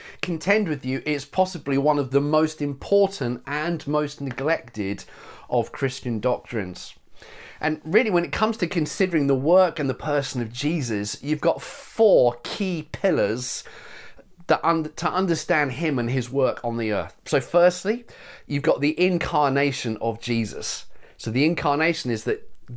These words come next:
God became flesh and dwelt amongst us. Jesus was born as a baby in a manger, that he clothed himself with frail mortality. He entered this life as a man, the incarnation of Jesus.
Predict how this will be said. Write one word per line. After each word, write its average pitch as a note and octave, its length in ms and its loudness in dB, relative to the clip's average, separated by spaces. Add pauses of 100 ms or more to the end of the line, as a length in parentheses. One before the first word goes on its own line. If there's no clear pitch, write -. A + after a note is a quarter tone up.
(160)
God E3+ 400 4
became C#3+ 480 -2
flesh B2+ 640 -2
and G#2+ 160 -4
dwelt B2 260 2
amongst A2 480 -6
us. F#2 180 -4
Jesus D3 460 -2
was B2+ 160 0
born B2+ 500 2
as A#2 200 -2
a A2+ 40 -2
baby C3 720 -2
in D3 140 0
a D#3 80 2
manger, B2+ 680 0 (520)
that - 140 0
he B2 280 -4 (240)
clothed F3 520 4
himself C3 800 0
with A#2 140 -4
frail C#3+ 640 0
mortality. C3 680 -2
He A#2+ 260 -2
entered B2+ 640 -2 (360)
this C#3 360 0
life B2 340 0
as A#2 220 -2
a A#2 40 -4
man, G#2+ 300 -2
the G#2 180 0
incarnation A2 800 -4
of F#2+ 80 -10
Jesus. - 560 -6